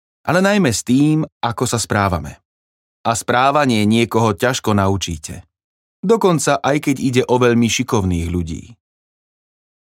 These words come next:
Génius, ktorý stratí kontrolu nad svojimi emóciami,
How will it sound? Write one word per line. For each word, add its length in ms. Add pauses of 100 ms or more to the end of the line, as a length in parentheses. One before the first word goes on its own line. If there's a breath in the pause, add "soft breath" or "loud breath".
(240)
Génius, 640
ktorý 320
stratí 400
kontrolu 560
nad 160
svojimi 400
emóciami, 800